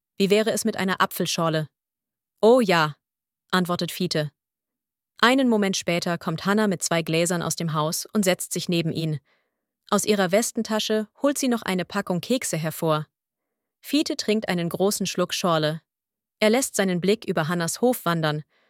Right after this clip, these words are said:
und bleibt bei den Obstbäumen auf der Wiese hängen. „Ist das eigentlich Saft aus deinen eigenen Äpfeln?“ „Ja, den presse ich immer im Herbst. Seid ihr noch nie dabei gewesen?“,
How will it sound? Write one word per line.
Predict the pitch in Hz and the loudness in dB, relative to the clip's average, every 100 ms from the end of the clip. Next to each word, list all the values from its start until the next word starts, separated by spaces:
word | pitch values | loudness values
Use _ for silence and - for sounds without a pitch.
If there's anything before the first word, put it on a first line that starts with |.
| _ _ _ | _ _ _
und | 285 | 0
bleibt | 302 330 - | 4 2 2
bei | 185 | 0
den | 170 - | 0 2
Obstbäumen | 254 - - 190 190 | 0 0 0 2 2
auf | 190 - | -2 -2
der | 214 | -2
Wiese | 180 165 | 0 -2
hängen. | 156 160 151 151 - _ _ _ _ _ _ _ _ _ - | -2 -2 -2 -4 -12 _ _ _ _ _ _ _ _ _ 0
„Ist | 196 202 | 2 0
das | - | 0
eigentlich | 196 202 196 180 | 2 0 -2 -6
Saft | - 180 - - | 0 0 0 -6
aus | 185 - | -6 -2
deinen | 180 170 - | -2 -2 0
eigenen | 180 208 185 | 0 2 0
Äpfeln?“ | - 170 - 233 269 339 _ _ _ _ _ _ _ _ _ _ | -2 -4 -2 -2 -2 -4 _ _ _ _ _ _ _ _ _ _
„Ja, | 160 160 156 190 240 | -2 2 4 4 4
den | 254 262 | 0 -2
presse | 262 285 277 | -2 -2 0
ich | 254 - | -2 -2
immer | 269 269 | 0 0
im | 226 | 0
Herbst. | 233 214 143 - - _ _ _ _ | 0 0 0 -6 -10 _ _ _ _
Seid | 180 180 | -2 0
ihr | 185 | 0
noch | 170 - | -2 0
nie | 196 240 | 2 4
dabei | 180 165 175 | 2 2 2
gewesen?“, | 214 226 226 262 | 2 2 2 0